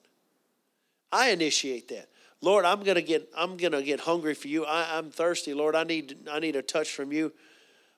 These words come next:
Lord, I'm just gonna wait on you. I'm gonna be refreshed. Lord, if no one's gonna get anything, I'm gonna get any, get something tonight." <clears throat> Even on a Wednesday night. <laughs>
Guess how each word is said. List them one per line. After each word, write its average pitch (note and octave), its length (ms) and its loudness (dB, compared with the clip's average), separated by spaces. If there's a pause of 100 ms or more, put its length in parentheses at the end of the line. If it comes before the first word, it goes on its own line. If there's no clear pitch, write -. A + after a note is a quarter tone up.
Lord, G3+ 200 8
I'm F3+ 160 6
just E3+ 180 0
gonna E3+ 180 4
wait E3+ 260 4
on D#3+ 140 0
you. F#3 180 4
I'm F3+ 160 4
gonna F3 220 2
be D#3+ 160 0
refreshed. F3+ 680 2 (280)
Lord, A#3+ 180 6
if A3 120 2
no G#3+ 140 6
one's C#4 240 6
gonna F#3 180 2
get E3+ 160 -2
anything, G3+ 440 0
I'm F#3 200 -2
gonna D3 180 0
get C3+ 180 -4
any, B2 220 -8 (440)
get D#3 220 -2
something B2+ 360 -6
tonight." A#2+ 380 -12 (1600)
<clears throat> - 280 -12
Even F#3 260 2
on E3+ 140 4
a D#3+ 60 4
Wednesday E3 380 2
night. C#3+ 280 -2 (1800)
<laughs> D3 140 -4